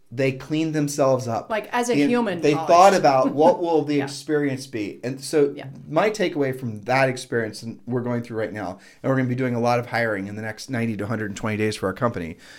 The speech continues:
Speaker 1: But my, uh, takeaway from that was, how is it, again,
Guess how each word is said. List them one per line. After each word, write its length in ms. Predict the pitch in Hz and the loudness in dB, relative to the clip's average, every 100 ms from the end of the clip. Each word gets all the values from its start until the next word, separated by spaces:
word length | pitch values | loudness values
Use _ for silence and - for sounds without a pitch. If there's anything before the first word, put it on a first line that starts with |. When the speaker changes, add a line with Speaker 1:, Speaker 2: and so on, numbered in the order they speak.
| - - | -8 0
Speaker 1:
But 160 | 135 | 4
my, 440 | 143 175 208 202 - - - | 8 10 10 8 0 -2 4
uh, 200 | 131 123 | 6 6
takeaway 420 | 208 190 151 123 | 4 4 4 2
from 180 | 120 117 | 2 0
that 200 | 113 90 | 0 0
was, 280 | 110 107 - _ _ _ _ | 0 0 -6 _ _ _ _
how 400 | - - 214 277 | -2 6 8 10
is 160 | 285 175 | 8 6
it, 260 | 147 135 - | 6 4 0
again, 420 | 131 151 117 | 4 4 4